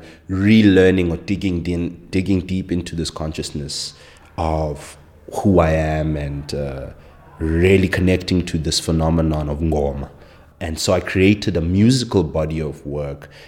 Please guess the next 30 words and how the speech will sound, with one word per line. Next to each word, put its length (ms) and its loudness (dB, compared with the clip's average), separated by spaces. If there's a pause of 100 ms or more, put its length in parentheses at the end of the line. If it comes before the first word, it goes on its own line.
(120)
that 200 0
really 440 2
represented 840 -2
that 340 -6
journey 340 -2
for 240 -8
me. 140 -12
Going 360 2
to 320 -4 (400)
Lesotho, 520 -2
going 300 2
to, 280 -6 (160)
uh, 400 -6
Eastern 340 -6
Cape, 380 -6
going 380 2
then 300 -2
to 200 -6
other 140 0
places 420 -4
of, 160 -4 (220)
of 360 -4 (220)
connecting 640 0
home 380 -2
spiritually, 640 -6 (220)
K 260 -4
Z 400 -2
N, 540 0 (180)
Swaziland, 1200 -2 (360)
Mozambique, 1120 0